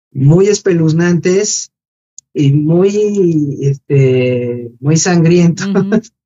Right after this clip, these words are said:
Speaker 1: <laughs> y muy malvados, contados en primera persona sin revelar nunca la identidad del, del relator, ¿no?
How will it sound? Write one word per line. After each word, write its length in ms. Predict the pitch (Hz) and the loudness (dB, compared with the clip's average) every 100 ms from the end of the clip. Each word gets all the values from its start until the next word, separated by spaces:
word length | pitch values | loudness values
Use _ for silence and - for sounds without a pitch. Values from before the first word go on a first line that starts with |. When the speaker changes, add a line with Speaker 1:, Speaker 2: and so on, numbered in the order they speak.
| _ | _
Speaker 1:
<laughs> 460 | - - _ _ - | -20 -20 _ _ -4
y 120 | 160 | 2
muy 260 | 175 190 240 | 4 4 2
malvados, 960 | 240 208 196 202 196 208 254 240 - _ _ _ _ _ _ _ _ | 2 2 2 2 2 2 0 -4 -12 _ _ _ _ _ _ _ _
contados 440 | 175 175 220 254 254 | -2 0 2 0 0
en 140 | 226 | 0
primera 480 | 196 185 185 208 220 | 0 0 0 0 -2
persona 640 | 208 160 - 185 190 196 220 - | -2 -4 -4 -2 -2 -2 -4 -8
sin 240 | - 165 | -8 -4
revelar 380 | 160 160 170 175 | 0 0 0 0
nunca 640 | 180 185 175 180 165 156 143 | 0 -2 -4 -2 0 0 2
la 120 | 143 | 2
identidad 680 | 143 139 139 139 143 151 | 4 2 0 0 2 2
del, 480 | 151 147 131 120 117 _ _ _ _ _ _ _ | 0 0 -2 -4 -12 _ _ _ _ _ _ _
del 220 | 127 131 | 0 2
relator, 840 | 123 127 127 123 113 175 190 175 151 | 2 2 2 0 0 0 2 0 0
¿no? 300 | 143 147 | 0 -2